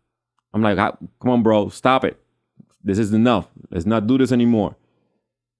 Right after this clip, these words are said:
So, man, this, this, this really resonates with me. I don't know what can you relate or what habits in your life or what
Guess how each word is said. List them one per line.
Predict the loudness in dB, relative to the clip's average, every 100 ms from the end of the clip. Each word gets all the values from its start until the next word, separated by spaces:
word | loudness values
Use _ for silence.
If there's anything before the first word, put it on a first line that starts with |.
| _ _
So, | -6 -2
man, | 0 0
this, | 0 -2
this, | 0 0 0 -2 -14
this | -2 0 2
really | 2 2
resonates | 2 0 2 0 0
with | -2
me. | -2 -6 -14 _
I | 0
don't | 2 2
know | 4 2 0 _ _ -6
what | -2 2 2 -2 -8
can | -4 0
you | 0 0
relate | 0 0 0 -2 -10 _ _ _ _ _ _
or | -2
what | 2 2 0 -10 _ _ _ _
habits | -4 0 0 0
in | 0
your | 0
life | 0 0
or | -2
what | 0 2 0 -2